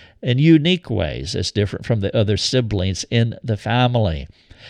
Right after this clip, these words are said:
And so we're born in Adam, we're totally depraved, and we are uniquely fallen. Another shaping influence is ourselves, the choices that we make.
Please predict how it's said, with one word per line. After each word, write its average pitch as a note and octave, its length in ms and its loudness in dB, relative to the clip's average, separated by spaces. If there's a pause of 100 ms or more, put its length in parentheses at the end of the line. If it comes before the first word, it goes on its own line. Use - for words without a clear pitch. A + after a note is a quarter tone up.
And C#3+ 100 6
so F3 120 4
we're D#3 120 8
born D3+ 280 4
in G#3 140 2
Adam, D#3 460 0
we're A#2+ 140 -2
totally C3+ 320 2
depraved, A#2 680 2
and A2 160 -2
we G#2+ 200 -2
are G#2 420 0
uniquely G#2 840 -2
fallen. A#2+ 500 0
Another F3 340 0
shaping C#3+ 440 0
influence G#2 680 -2
is A#2 320 0 (400)
ourselves, B2 840 4
the F#2+ 100 -4
choices G2 580 -2
that - 160 -2
we G#2 160 0
make. G#2 460 -4